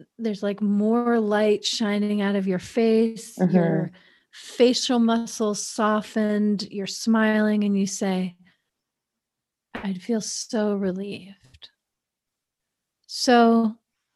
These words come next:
Speaker 1: your reference point is not what's on that list. Your reference point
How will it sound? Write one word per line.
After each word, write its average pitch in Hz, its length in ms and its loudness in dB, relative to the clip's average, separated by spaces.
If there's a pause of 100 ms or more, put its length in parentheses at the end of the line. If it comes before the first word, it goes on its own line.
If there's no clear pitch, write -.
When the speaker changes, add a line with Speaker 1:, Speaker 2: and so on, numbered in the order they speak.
(220)
Speaker 1:
your 285 460 8
reference 226 680 2
point 208 520 -6 (500)
is 240 340 4
not 247 540 4 (480)
what's 220 380 2
on 220 200 4
that 190 260 0
list. - 680 -6 (1300)
Your 220 180 2
reference 214 720 0
point 196 500 -10